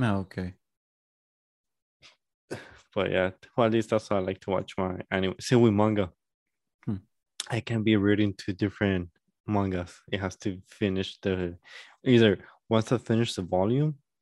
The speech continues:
Speaker 2: and let's say I, I gotta wait for the next, uh, for the next, uh, volume, then yeah, uh, I, I'll, I start reading something else. But if it already, like,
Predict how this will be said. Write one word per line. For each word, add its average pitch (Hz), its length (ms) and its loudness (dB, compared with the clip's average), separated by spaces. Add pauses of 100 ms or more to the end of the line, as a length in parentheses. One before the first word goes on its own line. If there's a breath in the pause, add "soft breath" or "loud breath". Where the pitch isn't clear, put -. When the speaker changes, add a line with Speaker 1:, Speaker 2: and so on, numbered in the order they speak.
(100)
Speaker 2:
and 101 240 -2
let's 98 220 -4
say 107 140 4
I, 101 280 2
I 101 60 2
gotta 101 200 2
wait 98 220 0
for - 160 -2
the 95 100 -2
next, 92 540 -2
uh, 87 300 -6 (1120 soft breath)
for 113 140 2
the 98 120 2
next, 98 360 0
uh, 98 200 2
volume, 104 580 2 (840 soft breath)
then 107 140 2
yeah, 98 360 2 (160)
uh, 98 320 0
I, 101 240 0
I'll, 104 300 0
I 104 160 2
start 101 340 0
reading 98 220 0
something 92 400 -4
else. 90 300 0 (220)
But 101 180 6
if 87 180 -6
it 110 200 0
already, 107 300 6
like, 95 340 0